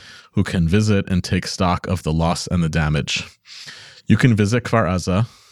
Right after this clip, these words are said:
which is about a kilometer and a half from Gaza itself, across just a few fields, or you can visit Kibbutz Be'eri,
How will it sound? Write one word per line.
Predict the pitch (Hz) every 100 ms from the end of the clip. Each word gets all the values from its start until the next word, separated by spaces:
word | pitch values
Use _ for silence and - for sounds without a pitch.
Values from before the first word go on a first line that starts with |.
| _ _ _ _
which | 95 -
is | 90
about | 85 85 85 85
a |
kilometer | 85 104 98 107 98
and | 85
a |
half | - 87
from | - 82
Gaza | 80 90 90 -
itself, | - - 117 107 104
across | 101 - 101 92
just | - 87 -
a |
few | - 104
fields, | - 92 87 117 - - - - - - -
or | 95 101
you | 110 107
can | 104
visit | 87 90 95 -
Kibbutz | 98 90 95 -
Be'eri, | 82 90 123 104